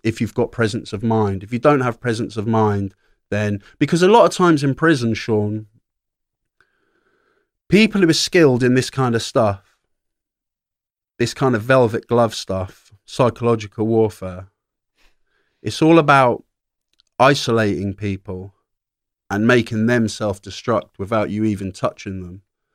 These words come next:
And then when that happens and you self-destruct, even though I'm the orchestrator of that, I'm there putting my arm around you, saying, "Do you need a, any help?"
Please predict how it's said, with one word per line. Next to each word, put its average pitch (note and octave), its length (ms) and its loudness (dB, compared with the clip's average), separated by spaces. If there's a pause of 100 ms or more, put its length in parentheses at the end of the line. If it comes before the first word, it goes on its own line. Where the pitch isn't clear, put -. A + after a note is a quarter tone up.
(380)
And A2 160 0
then A2+ 180 2
when D3+ 200 4
that C3 200 2
happens B2 440 0
and A2 100 -4
you G#2+ 80 0
self-destruct, A2 840 -2 (680)
even B2+ 360 2
though A#2+ 260 2
I'm B2 240 2
the A2 120 0
orchestrator G2+ 800 -2
of F#2 140 -12
that, G2 320 -4 (460)
I'm C#3+ 200 6
there B2+ 160 4
putting A#2 300 -2
my A2+ 140 0
arm C3+ 280 2
around G2 400 -2
you, G#2+ 300 -4 (440)
saying, A#2 320 0
"Do B2+ 100 -4
you B2+ 40 0
need B2 200 0
a, A2 340 -4
any A#2 160 0
help?" A2+ 380 2